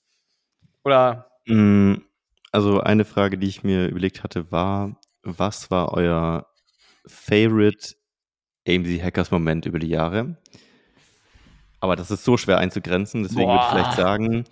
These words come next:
Speaker 2: was war euer Favorite Live A M C Hackers Moment? Also mit, also vor Ort praktisch mit Mitgliedern.
Speaker 1: Vor Ort mit Mitgliedern?
Speaker 2: Ja.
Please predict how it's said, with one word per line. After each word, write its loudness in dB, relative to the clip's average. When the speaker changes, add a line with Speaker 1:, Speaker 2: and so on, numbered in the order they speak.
Speaker 2:
was -4
war 0
euer 4
Favorite -2
Live -2
A -8
M -2
C -4
Hackers -8
Moment? -8
Also 0
mit, -4
also -10
vor -6
Ort -2
praktisch -10
mit -8
Mitgliedern. -8
Speaker 1:
Vor -4
Ort 0
mit -6
Mitgliedern? -6
Speaker 2:
Ja. 2